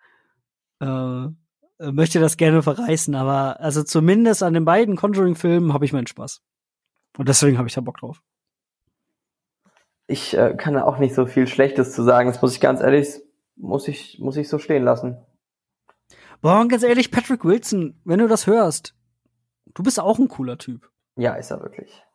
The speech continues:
Speaker 2: Kann man
Speaker 1: Man kann nichts gegen Patrick Wilson haben, wirklich. Es gibt nichts, was du gegen den in der Hand haben kannst.
Speaker 2: Ja,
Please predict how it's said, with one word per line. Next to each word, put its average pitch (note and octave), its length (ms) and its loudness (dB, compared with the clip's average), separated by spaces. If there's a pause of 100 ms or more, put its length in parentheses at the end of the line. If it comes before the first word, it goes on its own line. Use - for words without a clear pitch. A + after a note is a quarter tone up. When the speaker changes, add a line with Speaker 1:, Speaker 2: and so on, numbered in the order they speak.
(400)
Speaker 2:
Kann D#3 180 0
man D3+ 180 2
Speaker 1:
Man F3 160 2
kann A#3 340 0
nichts - 380 0
gegen F#3 340 4
Patrick D#3+ 400 -2
Wilson C3+ 380 0
haben, A#2+ 240 -10
wirklich. D3 400 -2
Es D#3+ 160 -4
gibt - 280 0
nichts, E3 420 0
was F#3 120 2
du E3 120 0
gegen D3+ 200 2
den D#3 220 2
in D3 100 0
der C#3 100 2
Hand C3 140 -2
haben A#2+ 200 -8
kannst. A#2+ 320 -16 (500)
Speaker 2:
Ja, F#3+ 180 -6